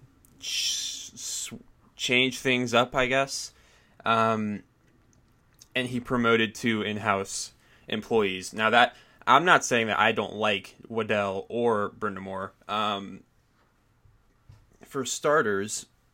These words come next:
I don't think, and I think they pretty much confirmed this in the press conference,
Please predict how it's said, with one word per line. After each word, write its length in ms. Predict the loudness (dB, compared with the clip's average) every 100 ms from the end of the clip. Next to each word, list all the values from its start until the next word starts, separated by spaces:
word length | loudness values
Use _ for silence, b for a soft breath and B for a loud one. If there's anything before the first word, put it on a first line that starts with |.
| _ _ _ _ _ _ _ -4
I 120 | -2
don't 200 | -2 -4
think, 340 | -2 -4 -4 -14 _ _ _ _ _ _ _ _ -20
and 160 | -16 -8
I 200 | -8 -6
think 200 | -6 -4
they 100 | -4
pretty 200 | -4 -4
much 200 | -6 -10
confirmed 440 | -10 -6 -6 -6
this 180 | -10 -10
in 60 |
the 60 | -12
press 300 | -4 -4 -4
conference, 520 | -10 -10 -10 -12 -14